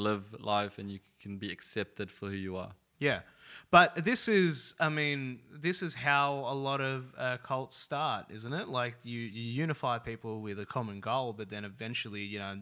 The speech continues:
Speaker 2: everybody drinks the Kool-Aid and it devolves into something. Like, what are you getting out of this specifically as their
Speaker 1: I,
Speaker 2: leader?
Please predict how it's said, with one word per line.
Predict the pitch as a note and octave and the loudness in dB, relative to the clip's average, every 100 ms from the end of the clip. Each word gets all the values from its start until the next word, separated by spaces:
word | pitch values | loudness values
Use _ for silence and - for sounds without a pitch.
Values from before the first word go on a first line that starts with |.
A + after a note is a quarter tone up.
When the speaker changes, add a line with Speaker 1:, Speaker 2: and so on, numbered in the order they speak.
| F#2 | -10
Speaker 2:
everybody | A#2+ A2 G#2 G2 | -10 -8 -8 -8
drinks | G2+ G2+ | -10 -10
the | F2 | -10
Kool-Aid | - C3 C3 B2 A#2+ A#2 A2 | -2 0 4 4 2 -2 -4
and | G2 F#2+ F#2 - - - - - | -6 -8 -10 -12 -18 -20 -16 -6
it | A2 | -4
devolves | G#2 G#2+ G#2+ G#2+ A2 | -2 -2 -2 -2 -6
into | G#2 A2 G#2 G2 | -8 -6 -6 -6
something. | F2+ A2+ G#2 - G#2 G2+ G2+ | -6 -6 -6 -8 -8 -6 -6
Like, | G2+ G2 | -6 0
what | D3+ | 4
are | F3 | 4
you | D3 E3 E3 | 4 2 2
getting | C#3+ B2 | 0 0
out | A2+ A2 | -4 -4
of | |
this | G#2 | -8
specifically | - G2+ - G#2+ G#2 F2+ F2 - | -12 -10 -10 -10 -10 -10 -8 -4
as | G#2 G2 | -4 -2
their | G#2+ | -4
Speaker 1:
I, | F#2+ | -2
Speaker 2:
leader? | G#2 G2+ F2 | -4 -4 -6